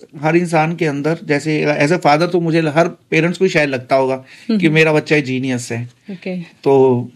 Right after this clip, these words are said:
Speaker 1: because मैं teacher था, मेरे अंदर एक teacher हावी था, तो मुझे ये लगता था कि शायद ये और बच्चे भी कर सकते हैं, यही टेक्निक तो अगर हम अपनाएं तो।
Speaker 2: हम्म।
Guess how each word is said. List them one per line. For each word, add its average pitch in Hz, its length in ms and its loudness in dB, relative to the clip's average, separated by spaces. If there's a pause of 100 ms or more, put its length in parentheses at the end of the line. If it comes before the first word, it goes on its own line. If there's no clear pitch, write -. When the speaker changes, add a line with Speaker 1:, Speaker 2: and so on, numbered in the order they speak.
Speaker 1:
because 196 280 4
मैं 214 100 0
teacher 170 400 2
था, 208 180 2
मेरे 185 200 2
अंदर 185 340 4
एक 185 280 0
teacher 170 340 4
हावी 131 300 0
था, 117 240 -6 (200)
तो 143 100 -4
मुझे 165 280 2
ये 196 100 6
लगता 185 260 0
था 196 80 -4
कि 190 140 -6
शायद 170 260 2
ये 185 60 4
और 175 180 4
बच्चे 165 260 -2
भी 170 100 -2
कर 139 160 -4
सकते 120 300 -6
हैं, 135 80 -4
यही 131 160 0
टेक्निक 139 420 -8
तो 143 80 -4
अगर 131 220 -4
हम 135 140 -8
अपनाएं 120 460 -8
तो। - 240 -14
Speaker 2:
हम्म। 190 280 -6